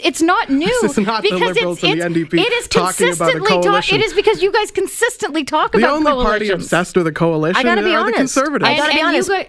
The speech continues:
Speaker 3: But it was asked on the C B C, which is not exactly a conservative station, about this issue.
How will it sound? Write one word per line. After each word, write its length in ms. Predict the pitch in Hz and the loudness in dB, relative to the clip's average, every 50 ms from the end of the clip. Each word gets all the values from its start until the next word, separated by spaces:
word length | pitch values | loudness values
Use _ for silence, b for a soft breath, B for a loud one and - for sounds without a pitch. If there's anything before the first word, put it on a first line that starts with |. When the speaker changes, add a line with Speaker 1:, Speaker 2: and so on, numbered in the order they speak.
| _ _ - | _ _ -2
Speaker 3:
But 100 | 254 262 | 0 2
it 40 | |
was 100 | 262 247 | 2 2
asked 320 | 254 240 254 294 320 - 285 | 2 2 2 2 0 0 0
on 100 | 254 240 | 0 0
the 60 | 233 | 0
C 180 | - - 240 226 | 0 0 0 2
B 140 | 214 208 | 2 0
C, 500 | 190 - - 269 285 233 165 156 175 196 | 0 0 2 2 2 2 2 2 0 0
which 320 | 190 131 - 185 196 - 208 | -2 0 0 0 0 2 0
is 180 | 196 180 - | 0 0 2
not 140 | 196 196 233 | 2 2 2
exactly 380 | 233 208 - 208 208 - 202 156 | 2 2 2 0 2 2 2 0
a 60 | 151 | 0
conservative 540 | - 180 170 - - 226 220 196 175 156 - | 2 0 0 2 2 2 2 2 0 0 0
station, 460 | - - 233 285 320 - 196 151 151 | 0 0 0 0 0 0 0 0 0
about 460 | - 180 185 160 151 180 190 214 - 180 | 2 0 2 2 2 2 2 2 2 0
this 180 | 196 185 - - | 0 0 0 -2
issue. 480 | - 226 247 247 - 202 185 143 143 | -2 -2 0 0 0 0 0 0 0